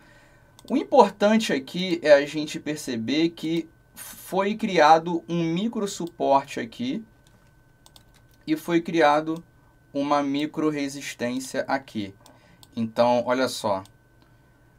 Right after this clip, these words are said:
Então, temos duas barreiras de, que tá segurando. Essa barreira aqui tá segurando e aqui tá segurando também.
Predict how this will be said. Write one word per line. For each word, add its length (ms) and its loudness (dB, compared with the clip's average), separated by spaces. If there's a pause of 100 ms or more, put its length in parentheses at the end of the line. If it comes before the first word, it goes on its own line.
(120)
Então, 360 -4
temos 420 -2
duas 320 -2
barreiras 840 0 (1000)
de, 220 -18
que 240 -4
tá 140 2
segurando. 640 -4
Essa 180 -4
barreira 360 -2
aqui 120 -10
tá 140 -8
segurando 760 -8
e 80 -6
aqui 240 -8
tá 140 -10
segurando 600 -8
também. 460 -6